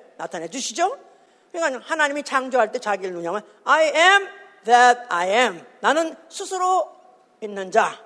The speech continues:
나는 스스로 있는 자. 그게 무슨 이름이야? 왜 이렇게 길어? 하나님 이름이야? 뭐 말이 많어? 하나님 자기 이름이 그렇다는데 어떻게 해? 이건 모세한테 알려주신 거예요.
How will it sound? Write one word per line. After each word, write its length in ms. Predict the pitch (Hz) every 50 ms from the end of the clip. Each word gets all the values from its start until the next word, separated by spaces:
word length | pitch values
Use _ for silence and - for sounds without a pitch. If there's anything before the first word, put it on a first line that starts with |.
| - _ _ _ _ _ _ _ _ _ _
나는 340 | - 240 277 302 320 320 311
스스로 420 | 311 - 370 302 339 359 349 349 -
있는 260 | 330 285 277 269 269
자. 400 | 226 262 277 226 - - - - - - _ _ - - - - - - - - - - - - - - - - - - - - - - - - - - - - - - - - _
그게 160 | - - -
무슨 180 | 403 359 311 302
이름이야? 360 | 254 240 214 220 202 196 196
왜 140 | 196 185 196
이렇게 140 | 196 196 196
길어? 380 | - 220 233 190 180 208 - - -
하나님 400 | - - 392 427 440 453 427 392
이름이야? 300 | 349 320 302 277 285 277
뭐 220 | 247 240 254 262
말이 200 | 254 233 208 202
많어? 460 | 196 180 175 165 180 240 302 - 269 - _ _ _ _ _ _ _ _ _ _ _ _ _ _ _ _ -
하나님 280 | 370 381 392 403 392
자기 220 | 285 294 311 311 330
이름이 160 | 320 339 320
그렇다는데 400 | 240 294 262 277 277 262 233 247
어떻게 260 | 226 208 - 202 185
해? 80 | 170 - -
이건 400 | 294 359 381 320 226 - 220 -
모세한테 460 | - 226 226 220 214 240 220 214 285
알려주신 480 | 269 240 208 190 180 190 - - 175 165
거예요. 560 | 160 160 151 - - 147 143 151 147 - -